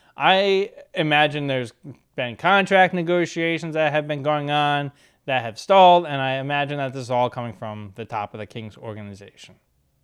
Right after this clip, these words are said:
Benny, we got more speculation. If, if, as if the last three things weren't speculation and grandiosized enough. Do you want some more? Do you want some more speculation?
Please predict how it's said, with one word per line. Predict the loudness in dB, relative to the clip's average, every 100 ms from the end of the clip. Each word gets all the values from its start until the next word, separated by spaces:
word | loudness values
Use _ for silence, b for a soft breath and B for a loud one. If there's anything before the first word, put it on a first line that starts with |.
| -20 _
Benny, | 2 4 4
we | 4
got | 4 4
more | 4 2
speculation. | 0 0 0 0 -4 -2 -4 -8 -4
If, | -4 -2
if, | -2 -2
as | 0 0
if | 0 0
the |
last | 6 8 8 4
three | -2 -2
things | 0 0 0 2
weren't | 0 0
speculation | 0 0 2 0 2 2 0 -4
and | -4 -4
grandiosized | -4 -2 2 4 2 4 4 4 0 -8
enough. | -6 0 0 0
Do | 4
you |
want | 4 6
some | 4
more? | 4 2
Do | 2
you | 2
want | 2
some | 2
more | 0 2
speculation? | 2 2 2 0 -2 -4 -12